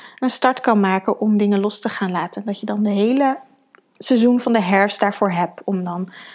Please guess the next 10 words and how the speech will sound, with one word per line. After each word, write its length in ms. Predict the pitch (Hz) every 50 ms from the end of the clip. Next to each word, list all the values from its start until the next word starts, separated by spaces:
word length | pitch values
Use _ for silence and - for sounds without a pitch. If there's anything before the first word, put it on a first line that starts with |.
| - - _ _
hebt, 520 | - 196 202 - - - - - - - _
moet 160 | - 214 196
ik 80 | - -
zeggen, 300 | - 208 - - 269 320 -
om, 400 | - 214 208 202 202 202 208 240 - _
ehm, 360 | - 202 196 196 196 190 190 190 190 190 196 196 _
dan 200 | - 254 254 254
in 140 | 247 240
de 160 | 233 220 208 202
winter 640 | 214 247 320 370 349 - 202 180 180 196 214 -